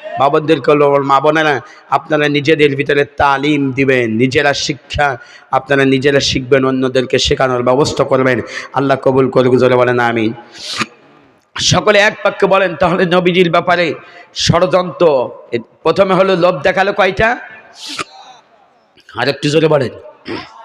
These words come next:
পাঁচটা লোভ দেখালো। এরপরে নবীজির বিরুদ্ধে মিথ্যা অপপ্রচার চালালো কয়টা?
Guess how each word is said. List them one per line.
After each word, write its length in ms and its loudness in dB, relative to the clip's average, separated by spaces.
পাঁচটা 400 -2
লোভ 260 0
দেখালো। 440 -2
এরপরে 400 0
নবীজির 420 -4
বিরুদ্ধে 540 2
মিথ্যা 380 0
অপপ্রচার 480 2
চালালো 400 2
কয়টা? 400 0